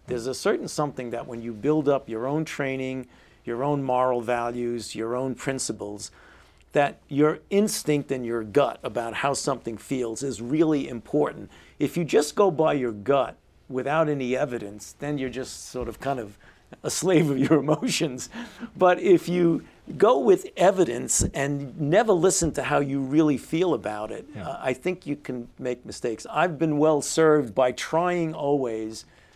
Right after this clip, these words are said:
Speaker 1: to have that combination of getting as much information as I possibly can, and then just asking myself,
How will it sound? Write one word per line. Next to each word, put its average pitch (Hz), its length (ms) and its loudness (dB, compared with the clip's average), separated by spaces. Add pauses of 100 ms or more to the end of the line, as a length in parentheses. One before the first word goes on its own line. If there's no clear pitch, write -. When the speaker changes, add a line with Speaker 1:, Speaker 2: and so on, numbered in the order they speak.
(180)
Speaker 1:
to 131 100 -6
have 143 220 0
that 143 200 0
combination 135 800 -4
of 113 120 -12
getting 139 320 0
as 131 160 -6
much 151 320 -2
information 139 680 -6
as 113 100 -12
I 123 80 -6
possibly 117 560 -8
can, 117 540 -10 (580)
and 143 160 -6
then 220 140 0
just 175 200 -4
asking 160 400 -4
myself, 110 360 -10